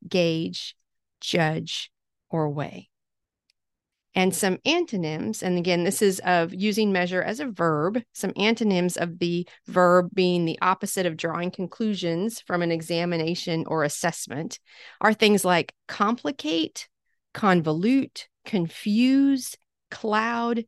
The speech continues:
distort, muddle, or ob-, ob-, ob-, obfuscate. <laughs> Easy for me to say, obfuscate. Maybe you know that word. I had to look that word up. It means to make dark or to overshadow. Now,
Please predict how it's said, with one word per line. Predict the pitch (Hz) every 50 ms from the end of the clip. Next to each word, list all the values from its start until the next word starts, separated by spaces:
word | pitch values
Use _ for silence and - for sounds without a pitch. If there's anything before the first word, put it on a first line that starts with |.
| _ -
distort, | - 180 - - - - - 214 220 220 214 - - - - _ _ _ _ _ _ _ _ _ -
muddle, | 185 185 196 202 208 214 214 214 214 220 220 _ _ _ _ _ _ _ _ _ _ -
or | 175 180 175 180 _ _ _ _ _ -
ob-, | 196 208 208 190 190 _ _ _ - - - _ -
ob-, | 180 170 170 - -
ob-, | - 208 202 - - -
obfuscate. | 233 247 233 - - - 175 - - - 170 160 156 180 - - - - - - -
<laughs> | - - - -
Easy | 302 254 226 214 233
for | 202 - 175
me | 196 190
to | 190 214
say, | - - - 175 - _ -
obfuscate. | - 262 240 - - 180 196 - - 165 151 165 - - - _ _ _ - -
Maybe | 196 190 - 185
you | 190 196 185
know | 185 180 156
that | - 156 156 104
word. | 143 160 151 - -
I | 277
had | 277 349 247
to | 226 185
look | 185 185 - -
that | 110 98
word | 147 160 156 151
up. | 147 - - _ - - - -
It | - - -
means | 196 185 185 185 -
to | - 262
make | 202 190 175 160 - -
dark | - 185 180 190 208 226 - - - - _ _ _ _ -
or | - 190 185
to | 185 - -
overshadow. | 180 180 165 170 165 - - 165 131 127 113 110 - - - - _ _ - - - - - - - _ _ _ _ -
Now, | 196 185 175